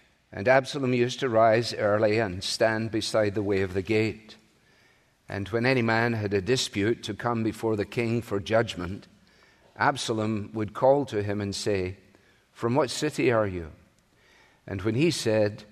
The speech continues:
"Your servant is of such and such a tribe in Israel," Absalom would say to him,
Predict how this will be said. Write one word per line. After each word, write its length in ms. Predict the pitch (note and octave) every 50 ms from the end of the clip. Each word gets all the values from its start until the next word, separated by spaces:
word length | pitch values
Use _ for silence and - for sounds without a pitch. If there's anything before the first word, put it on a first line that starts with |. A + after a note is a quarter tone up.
| - - - - _ _ -
"Your 180 | - A2 A2+
servant 640 | G#2 - - C3 C3 C3+ C#3 A#2+ B2 B2 A#2 A2 -
is 260 | - G#2+ A2 A2 G#2
of 280 | A2 G#2+ G#2 G2 F2 F#2+
such 320 | - - - C3+ C3 C3
and 100 | B2 G#2
such 240 | - - A#2+ A2+ -
a 80 | G#2 G2
tribe 380 | - - B2 A#2 A2 A2 G2
in 100 | G2+ F#2+
Israel," 540 | G#2+ B2+ B2 - - F2+ E2+ E2 E2 F2+ F#2 - _ _ - - - - - - - - _ _ - -
Absalom 520 | - A#2+ C#3 C3+ - - C3 A#2+ A2 G#2 G#2+
would 160 | G2+ F#2 -
say 240 | - - B2 A#2+ A#2
to 160 | - A2+ G2
him, 340 | F2+ F#2+ F2+ F2 F2+ F2